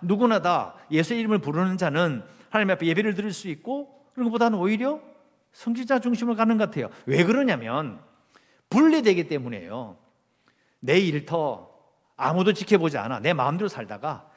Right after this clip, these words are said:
교회만 오면 은혜 받아. 아, 너무 좋다 이거지. 또 평상시에 하나님의 사람으로 열심히 사는 게 중요한 게 아니고,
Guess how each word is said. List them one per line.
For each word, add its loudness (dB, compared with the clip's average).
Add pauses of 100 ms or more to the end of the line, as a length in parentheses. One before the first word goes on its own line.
(340)
교회만 4
오면 0
은혜 -4
받아. -14
아, -20 (420)
너무 -14
좋다 -16
이거지. -20 (800)
또 4
평상시에 0
하나님의 4
사람으로 0
열심히 0
사는 -6
게 -6
중요한 -8
게 -8
아니고, -12